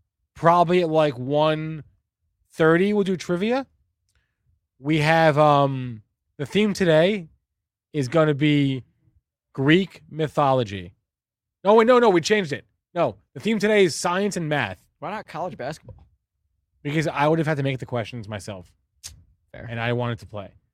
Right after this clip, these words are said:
Speaker 1: So the theme today for trivia is, is science and math.
Speaker 2: Oh, you know, you know,
Speaker 1: You're gonna
Speaker 2: yester-
Speaker 1: see how bad I am at
Speaker 2: you know,
Speaker 1: science.
Speaker 2: yesterday was actually a really good day for Mizzou basketball.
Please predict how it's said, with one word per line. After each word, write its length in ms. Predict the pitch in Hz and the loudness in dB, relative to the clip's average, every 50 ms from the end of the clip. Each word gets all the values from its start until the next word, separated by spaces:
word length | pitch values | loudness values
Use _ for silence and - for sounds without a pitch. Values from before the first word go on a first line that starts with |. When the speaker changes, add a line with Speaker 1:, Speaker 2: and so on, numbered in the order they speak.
| _ _ _ _ _ _ _ | _ _ _ _ _ _ _
Speaker 1:
So 420 | - - 151 143 135 131 127 110 110 _ _ _ _ _ _ _ _ _ | -8 -2 0 2 2 2 2 0 -4 _ _ _ _ _ _ _ _ _
the 60 | - 127 | -10 -4
theme 240 | - 190 226 240 | 0 2 2 2
today 260 | - 262 202 196 190 185 | 2 4 4 6 6 6
for 80 | 170 170 | 4 0
trivia 340 | - 180 175 165 196 202 | 0 0 2 2 2 2
is, 180 | 196 160 127 147 | 2 0 -4 -6
is 240 | 156 160 156 131 - | -6 -6 -6 -6 -4
science 400 | - - 175 165 170 190 202 175 185 | -4 -2 -2 0 0 0 0 0 -2
and 140 | 180 165 | -2 -2
math. 440 | 160 151 143 123 95 92 - - _ _ _ _ _ _ _ _ _ _ _ _ _ _ _ _ _ - - - | 0 0 0 -2 -4 -6 -10 -16 _ _ _ _ _ _ _ _ _ _ _ _ _ _ _ _ _ -12 -4 0
Speaker 2:
Oh, 140 | 170 165 | 0 0
you 200 | 160 139 135 160 | 0 -2 -6 -8
know, 280 | 160 180 220 254 254 - - | -6 -4 -2 -2 -4 -4 -8
you 120 | 147 147 156 | -10 -10 -10
know, 100 | 208 254 | -8 -8
Speaker 1:
You're 80 | 254 - | -4 0
gonna 120 | 147 165 | 0 2
Speaker 2:
yester- 140 | 165 139 - 185 | 2 0 2 4
Speaker 1:
see 40 | |
how 120 | 190 165 156 | 6 6 6
bad 240 | 135 160 156 151 147 | 6 6 6 6 4
I 40 | |
am 160 | 147 143 139 139 | 4 2 2 0
at 80 | 131 | -2
Speaker 2:
you 40 | 175 | -2
know, 60 | - | -2
Speaker 1:
science. 160 | 135 123 117 | -2 -2 -2
Speaker 2:
yesterday 400 | 151 147 147 - - 170 170 170 | -4 -6 -6 -8 -10 -8 -6 -6
was 160 | 175 170 143 139 | -6 -6 -8 -8
actually 320 | 123 131 131 - - 151 | -10 -10 -10 -12 -12 -12
a 60 | 135 120 | -10 -10
really 240 | 123 123 127 127 | -10 -10 -10 -10
good 160 | 120 127 120 110 | -10 -12 -12 -12
day 160 | 113 110 113 | -12 -12 -12
for 140 | - - 117 | -12 -12 -12
Mizzou 300 | 120 113 113 123 117 110 | -10 -10 -8 -10 -8 -8
basketball. 640 | 107 101 110 - - 123 113 131 127 131 135 | -8 -8 -10 -10 -10 -10 -6 -4 -4 -4 -4